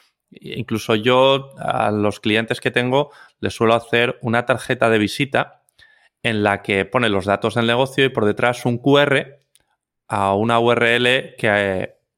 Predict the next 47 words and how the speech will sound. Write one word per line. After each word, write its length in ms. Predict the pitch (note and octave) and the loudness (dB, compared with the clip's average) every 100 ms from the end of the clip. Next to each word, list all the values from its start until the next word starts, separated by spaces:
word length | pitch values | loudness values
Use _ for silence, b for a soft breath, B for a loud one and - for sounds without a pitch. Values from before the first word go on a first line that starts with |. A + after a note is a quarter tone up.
| _ | _
que 100 | G#2+ | -6
es 180 | G2+ B2 | -4 0
la 180 | A2 | 2
de 400 | G#2 G#2 G2 G2 G2 | 2 0 0 -2 -2
poner 260 | G#2+ A2+ | -2 0
la 160 | G#2+ G2+ | 0 -2
reseña 420 | F2+ - A#2+ F#2+ | -4 -4 -2 -2
directamente. 540 | F#2+ F#2+ - G#2 G2+ | -2 -4 -6 -6 -6
Entonces, 340 | - G2 G2+ - | -10 -10 -10 -8
en 60 | |
el 40 | G2 | -8
momento 280 | F#2+ F#2+ A2 | -8 -4 -4
en 80 | |
el 80 | G#2+ | -2
que 100 | G#2+ | -2
identificas 500 | G2+ G2 G2+ A#2 - | -6 -6 -8 -8 -6
a 20 | |
un 60 | G#2+ | -6
cliente 260 | G#2+ G#2+ A2 | -4 -4 -4
satisfecho, 460 | G#2+ A2 A#2 - | -6 -6 -6 -4
oye, 180 | A2 G#2 B B B | -4 -6 B B B
si 180 | - A#2 | -6 -2
no 120 | G#2+ | 0
te 80 | B2+ | 0
importa, 560 | A#2 B2+ B2+ B2+ - b b b | 0 0 0 -2 -6 b b b
le 100 | - | -2
das 180 | G2 G2 | -2 0
la 100 | A2 | -2
tarjetita, 680 | G#2+ G#2 G#2 A#2 A2+ A2+ - - | -2 -4 -4 -4 -2 -4 -4 -8
al 120 | G2 | -8
ser 220 | - G#2+ | -4 -2
algo 460 | A2+ A2+ A#2 A2+ b b b - | 0 2 2 0 b b b 0
palpable, 640 | A2+ G#2+ A#2+ A#2 A#2+ B B | 0 4 2 4 0 B B
es 120 | - A2+ | -8 -2
más 180 | A2+ | -2
difícil 400 | G#2 - A2+ G#2 | -2 -4 -6 -6
que 80 | F#2+ | -8
se 140 | - G#2 | -2 0
le 60 | |
olvide 440 | G2+ G#2 G#2 G#2+ - | 2 2 -2 -4 -6
y 140 | G#2+ | -4
ayuda 400 | G2 G2+ G2+ F#2+ | 0 0 0 -2
a 60 | F2+ | -4
que 100 | - | -8
pongan 240 | F#2+ F#2 | -6 -6
esas 240 | F#2 - F#2+ | -8 -10 -10
reseñas. 500 | - - - - | -14 -18 -20 -20